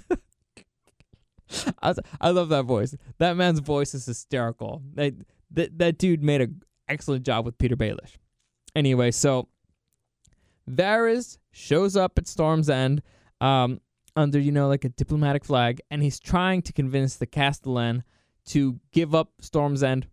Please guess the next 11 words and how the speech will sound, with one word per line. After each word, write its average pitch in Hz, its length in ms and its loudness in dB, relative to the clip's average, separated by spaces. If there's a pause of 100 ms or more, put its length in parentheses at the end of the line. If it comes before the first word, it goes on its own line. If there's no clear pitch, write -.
for 131 160 0
Daenerys. 120 640 -4 (280)
And 147 180 0
he's 156 120 -2
trying 180 220 2
to 175 100 -2 (140)
offer 180 320 2
him, 131 140 0
him, 135 380 -2
offer 165 280 2
him 139 220 0